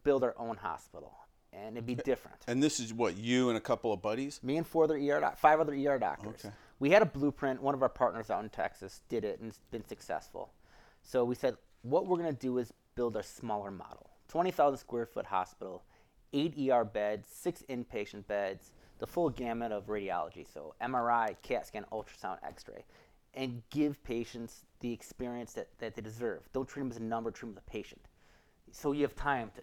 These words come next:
Speaker 1: and we don't want to overcrowd it. So you sit down, talk to the patient, doctor seeing patients instead of, like, a mid-level who, you know, they're great, but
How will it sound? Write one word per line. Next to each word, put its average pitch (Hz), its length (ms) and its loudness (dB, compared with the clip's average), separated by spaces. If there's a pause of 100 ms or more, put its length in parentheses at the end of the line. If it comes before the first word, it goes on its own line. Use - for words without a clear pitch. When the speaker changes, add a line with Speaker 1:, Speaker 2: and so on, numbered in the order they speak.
Speaker 1:
and 131 160 -8
we 147 60 -4
don't 175 80 0
want 165 160 2
to 117 120 -10
overcrowd 131 480 2
it. - 80 -8
So - 80 -20
you 117 60 -8
sit - 280 -6
down, 127 340 0
talk - 260 -2
to 123 60 -16
the 110 60 -8
patient, - 360 -8 (500)
doctor 131 340 2
seeing 110 280 -12
patients 101 440 -10
instead 117 240 -8
of, 107 80 -6
like, 107 140 -8
a 101 40 -8
mid-level 104 720 -8
who, 104 260 -10 (240)
you 104 80 -20
know, 76 60 -14 (560)
they're 139 140 4
great, 139 500 0
but 113 200 -4